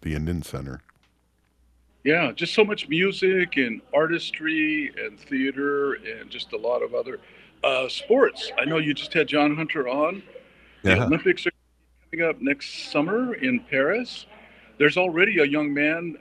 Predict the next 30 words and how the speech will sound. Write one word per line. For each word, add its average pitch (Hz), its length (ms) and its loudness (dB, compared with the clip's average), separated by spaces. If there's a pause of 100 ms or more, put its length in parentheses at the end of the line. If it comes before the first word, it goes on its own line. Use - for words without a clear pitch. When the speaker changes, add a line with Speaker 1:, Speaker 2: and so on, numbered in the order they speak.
Speaker 2:
uh, 123 200 -4 (120)
from, 127 520 -2
uh, 113 220 -2 (440)
Akwesasne 139 840 -4
in 113 100 -2
upstate 131 460 -4
New 127 60 -4
York 123 400 -2
who's 135 180 -4
on 127 220 0
the 113 180 0 (340)
Team 156 280 2
U 151 180 4
S - 180 -4
A, 160 220 6
the 117 300 -2 (100)
under 156 400 -4 (440)
seventeen, 170 760 0
I 165 60 -6
believe 147 360 -2
it 147 100 -6
is, 160 540 -6
uh, 107 120 0
international 135 580 0
hockey 135 300 -10
tournament 156 360 -4
that's - 200 -4
going 131 280 0
on 143 280 0
in, 110 200 -6